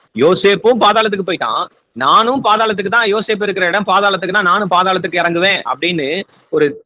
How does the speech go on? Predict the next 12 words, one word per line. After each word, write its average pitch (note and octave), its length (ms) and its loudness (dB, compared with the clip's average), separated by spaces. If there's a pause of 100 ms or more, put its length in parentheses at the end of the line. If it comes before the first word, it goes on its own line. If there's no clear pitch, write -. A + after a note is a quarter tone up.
தப்பான A#3+ 560 2
ஒரு G#3 140 0
அறிக்கை. D#3 500 -2
ஆ, A2+ 260 -6
இந்த A2 140 -4
நேரத்துல C3+ 640 -2
வாழ்க்கையில D#3+ 400 0
நம்ம B2+ 180 -4
நிறைய E3 540 -2
நெ-, C#3 180 -2
நிறைய E3 460 -2
தடவை D3 420 2